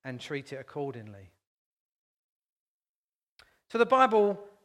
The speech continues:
yeah, there's gonna be difficulties in life, things we don't understand, things that cause us pain and tears and confusion.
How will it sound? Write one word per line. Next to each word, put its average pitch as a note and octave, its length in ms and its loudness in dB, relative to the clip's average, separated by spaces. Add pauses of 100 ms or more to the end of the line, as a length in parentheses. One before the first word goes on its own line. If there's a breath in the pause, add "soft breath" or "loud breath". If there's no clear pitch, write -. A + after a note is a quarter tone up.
(140)
yeah, A#3+ 140 2
there's A3 180 0
gonna G#3+ 200 0
be F#3+ 80 -4
difficulties G3 580 -6
in F3+ 140 -6
life, G3+ 340 0
things G3 240 -6
we F#3+ 80 -6
don't F3+ 260 0
understand, F3 720 -6
things F#3 220 -8
that F3+ 100 -12
cause F3 260 -8
us E3 200 -12
pain F3 400 -4
and C3+ 120 -10
tears E3+ 380 -6
and D3+ 100 -12
confusion. C#3 760 -10